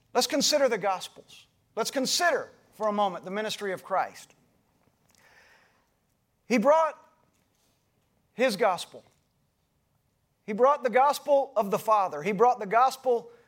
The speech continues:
of an ever-increasing kingdom into a world who had a completely,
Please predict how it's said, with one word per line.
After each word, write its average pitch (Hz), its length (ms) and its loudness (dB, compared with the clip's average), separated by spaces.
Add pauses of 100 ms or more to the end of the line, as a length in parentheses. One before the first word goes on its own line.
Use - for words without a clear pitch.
(120)
of 196 120 2
an 214 80 0
ever-increasing 240 960 -2
kingdom 208 440 -4 (1200)
into 254 260 2
a 277 140 4
world 269 480 0 (1120)
who 233 120 0
had 254 180 4
a 226 60 0
completely, 294 1300 -4